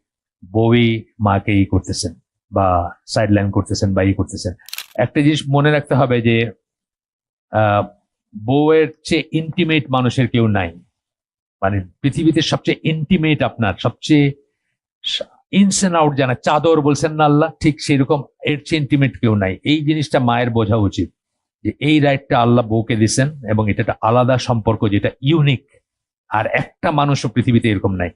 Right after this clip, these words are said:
মারটাও আলাদা, সেটা বলতেছি, কিন্তু এইটা একটা ইউনিক। সুতরাং এইখানে কিছু কিছু ব্যাপার আসবে যেগুলা পৃথিবীর কেউ জানবে না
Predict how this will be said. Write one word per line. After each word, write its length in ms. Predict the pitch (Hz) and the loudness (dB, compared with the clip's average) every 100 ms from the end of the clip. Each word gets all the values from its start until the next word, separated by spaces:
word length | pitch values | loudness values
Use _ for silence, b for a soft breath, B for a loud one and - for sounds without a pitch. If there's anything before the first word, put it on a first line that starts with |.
| _ - | _ -4
মারটাও 400 | 135 160 - 220 | -2 -2 0 2
আলাদা, 360 | 131 98 87 - | 2 0 -4 -4
সেটা 180 | 120 113 | -2 2
বলতেছি, 420 | 101 - - 117 _ b b b b _ _ _ _ - | 2 0 -2 -6 _ b b b b _ _ _ _ -4
কিন্তু 180 | 139 - | -2 -2
এইটা 200 | 190 208 | 0 0
একটা 140 | 196 | -2
ইউনিক। 400 | 170 147 127 104 - 104 _ | 0 2 2 -2 -6 -16 _
সুতরাং 340 | - 139 165 170 | -4 0 0 -2
এইখানে 440 | 156 190 220 226 214 _ _ - | -2 0 2 2 0 _ _ -6
কিছু 220 | 180 214 | 0 0
কিছু 200 | 202 220 | 2 0
ব্যাপার 300 | 185 175 180 | 0 0 2
আসবে 300 | 175 151 175 | 2 0 -2
যেগুলা 380 | 156 156 170 170 - _ _ - | 0 0 2 2 0 _ _ -4
পৃথিবীর 340 | 147 170 180 - | -2 0 -2 -2
কেউ 240 | 180 185 | -2 0
জানবে 360 | 151 131 127 110 | 0 0 0 -2
না 280 | 92 - | -4 -8